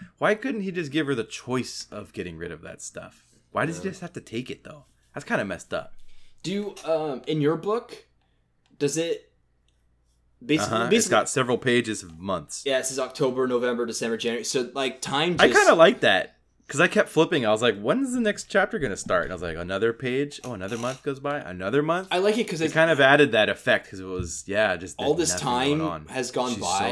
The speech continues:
Speaker 1: so
Speaker 2: Yeah.
Speaker 1: Yeah, she can't progress.
Speaker 2: So, I'm kinda interested to see what happens. Um, when I, so, <laughs> I made a new logo for the, the new,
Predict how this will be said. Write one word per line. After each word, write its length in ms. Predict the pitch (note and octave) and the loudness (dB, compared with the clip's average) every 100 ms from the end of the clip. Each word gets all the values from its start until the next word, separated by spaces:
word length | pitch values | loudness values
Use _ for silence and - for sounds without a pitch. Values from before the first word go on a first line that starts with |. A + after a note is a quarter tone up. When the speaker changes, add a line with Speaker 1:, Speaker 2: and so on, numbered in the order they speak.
| C3+ | -2
Speaker 1:
so 320 | G#2 G2+ G2+ - _ _ - | -2 -4 -8 -12 _ _ -16
Speaker 2:
Yeah. 360 | G2+ G2 F#2 - | -12 -10 -12 -14
Speaker 1:
Yeah, 180 | D#2+ D#2+ | -12 -10
she 140 | - | -8
can't 220 | G#2+ B2 | -4 -4
progress. 640 | - G2 A#2 G#2+ - - - _ _ _ _ _ _ _ _ _ | -4 0 2 2 -2 -10 -16 _ _ _ _ _ _ _ _ _
Speaker 2:
So, 480 | - - C3+ B2+ - - | -10 -4 -2 -2 -4 -4
I'm 100 | F3+ | 0
kinda 200 | B3+ B3 | 0 0
interested 300 | F3+ G3+ G#3 | -4 -2 -2
to 60 | |
see 140 | F3+ F#3 | 0 -2
what 100 | D#3+ | -2
happens. 520 | A#2+ B2+ D#3 D#3+ - - - - _ - | -2 -2 -4 -6 -10 -16 -20 -20 _ -4
Um, 420 | D#3+ D3+ C3 A#2+ | -2 0 -2 -2
when 100 | C#3+ | 0
I, 300 | E3+ F#3 E3 - | 0 0 -4 -2
so, 320 | - E3+ D3 - - _ | 0 0 -4 -8 -16 _
<laughs> 280 | _ _ | _ _
I 100 | C3 | -4
made 200 | D#3+ F#3+ F3 | -2 0 0
a 140 | C#3+ | 0
new 200 | B2 C3 | 0 -2
logo 460 | A2+ A2+ A#2+ B2 A#2+ | 0 0 0 0 0
for 580 | - G#2+ G2+ G2 F2+ - | 0 -2 -2 -4 -6 -10
the, 680 | F#2+ F#2 F#2+ F#2+ F2+ F2 E2+ - _ _ _ _ _ _ - - | -18 -8 -6 -4 -6 -8 -12 -18 _ _ _ _ _ _ -20 -12
the 120 | G#2 | -8
new, 640 | G#2 G#2 G2+ G2 G2 F#2 | -6 -6 -6 -8 -12 -14